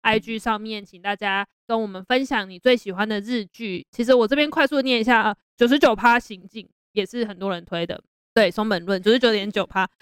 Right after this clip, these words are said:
然后比如说重-，重版出来啊，像这种讲出版社的，其实也是很有趣。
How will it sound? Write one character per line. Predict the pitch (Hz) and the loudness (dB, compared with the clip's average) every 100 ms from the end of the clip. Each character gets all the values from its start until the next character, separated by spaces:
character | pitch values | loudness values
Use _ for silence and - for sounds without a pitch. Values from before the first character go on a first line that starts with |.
| _ | _
然 | 226 | 2
后 | 240 262 | 4 4
比 | 254 | 4
如 | 247 | 2
说 | 277 | 2
重-， | 254 233 - | 0 -4 0
重 | 240 269 | 2 4
版 | 262 | 2
出 | 202 233 240 | 2 2 4
来 | 220 190 | 4 2
啊， | 190 180 185 | 2 0 0
像 | 240 | 0
这 | 233 | 0
种 | 233 202 180 185 | -2 -2 -6 -8
讲 | 196 170 175 | -8 -8 -4
出 | 254 | 0
版 | 220 - | 0 0
社 | 254 196 | 0 0
的， | 175 | -2
其 | - | -8
实 | 190 214 | -6 -2
也 | 208 196 | 0 0
是 | 320 | 2
很 | 277 214 | 2 0
有 | 202 - | -2 -4
趣。 | - 233 - | -12 -10 -10